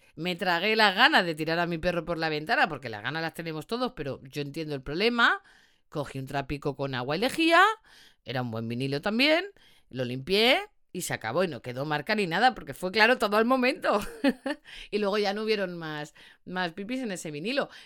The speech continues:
Pero yo, de hecho, recién adoptado, la primera, segunda semana, recuerdo también otro episodio de estar yo viendo la tele y el perro marcando todo el mueble, que era un mueble de Ikea, que tampoco era muy, pues todo el mueble marcando, olía, marcaba, olía, marcaba, y yo mirando la tele diciendo,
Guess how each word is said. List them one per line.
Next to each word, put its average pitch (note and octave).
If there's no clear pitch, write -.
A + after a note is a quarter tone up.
Pero F#3
yo, F3
de G3+
hecho, A3
recién F3+
adoptado, G3+
la E3+
primera, E3
segunda G3+
semana, A#3
recuerdo F3+
también G#3
otro A3+
episodio A3
de G3
estar F3
yo F#3+
viendo G#3
la G#3
tele C4+
y F#3+
el F3
perro F#3
marcando A3+
todo F#3
el G#3+
mueble, A3+
que -
era G#2
un A#2
mueble A#2
de A2+
Ikea, C3
que C3
tampoco A#2
era A#2
muy, B2+
pues -
todo F3
el G3+
mueble A#3+
marcando, A3
olía, G#3+
marcaba, A#3+
olía, G3+
marcaba, A#3
y F#3+
yo G3+
mirando A3+
la F3
tele A3
diciendo, E3